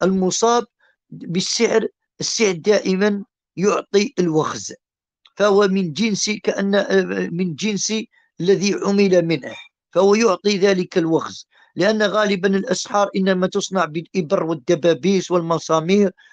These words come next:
وتصنع بالأقفال وغير ذلك، وبالتالي وفيها عقد، لذلك تلك العقد وتل-، خاصة في المناطق التي تتمركز فيها المادة ومادة ربط السحر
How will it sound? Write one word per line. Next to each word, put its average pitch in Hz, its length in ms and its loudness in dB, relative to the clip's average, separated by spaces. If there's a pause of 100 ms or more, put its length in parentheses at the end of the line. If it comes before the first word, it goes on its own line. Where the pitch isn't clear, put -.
(140)
وتصنع 185 420 -2
بالأقفال 165 720 -2
وغير 170 240 0
ذلك، 175 640 0 (480)
وبالتالي 185 640 2
وفيها 185 420 2
عقد، 160 420 -2 (320)
لذلك 190 760 2 (240)
تلك 208 260 0
العقد 180 640 -2
وتل-، 180 260 -2
خاصة 180 540 -2
في - 40 -16
المناطق 180 640 -2
التي 180 440 -2 (220)
تتمركز 185 580 -2
فيها 180 400 2
المادة 175 440 -2
ومادة 170 460 -2
ربط 180 260 -4
السحر 226 400 -4